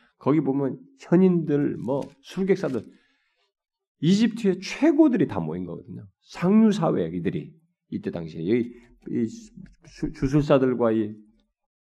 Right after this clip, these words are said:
이 현인들은 옛날 보면 박사라고 하잖아요. 이들이 최고의 하이클래스들입니다. 다 모은 거예요. 거기서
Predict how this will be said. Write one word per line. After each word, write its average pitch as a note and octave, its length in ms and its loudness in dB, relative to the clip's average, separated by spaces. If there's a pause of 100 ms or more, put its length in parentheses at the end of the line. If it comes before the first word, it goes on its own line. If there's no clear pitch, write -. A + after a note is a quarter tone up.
(600)
이 - 360 -6
현인들은 G#2 720 6
옛날 A#2+ 220 4
보면 G#2+ 240 0
박사라고 G#2+ 440 -2
하잖아요. F2 300 -8 (400)
이들이 G3 420 2
최고의 A3+ 800 -2
하이클래스들입니다. - 1000 -8 (500)
다 - 240 -8
모은 B2 300 2
거예요. F2+ 200 -8 (760)
거기서 F3+ 680 2